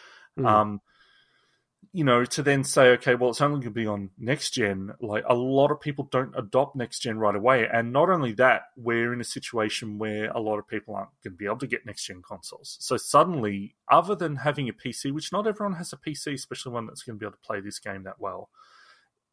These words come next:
Speaker 2: they wouldn't be able to play this game in any way if they didn't release it on current gen,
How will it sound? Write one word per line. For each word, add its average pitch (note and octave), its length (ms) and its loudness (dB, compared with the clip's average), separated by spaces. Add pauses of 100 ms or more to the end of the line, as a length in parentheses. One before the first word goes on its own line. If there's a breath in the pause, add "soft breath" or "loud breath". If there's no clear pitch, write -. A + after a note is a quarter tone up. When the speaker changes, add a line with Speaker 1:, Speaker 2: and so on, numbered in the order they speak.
(260)
Speaker 2:
they C#3+ 140 6
wouldn't D#3+ 220 2
be F3+ 60 0
able E3 80 2
to C#3 60 -8
play D#3 160 2
this B2 120 -4
game A2 240 -2
in G2 80 -4
any D3+ 180 -2
way G#2+ 180 -2
if F#2 100 -10
they G#2+ 100 -4
didn't G2 160 -12
release F#2+ 280 -14
it - 60 -18
on F2 80 -20
current F2 340 -16
gen, F#2 280 -20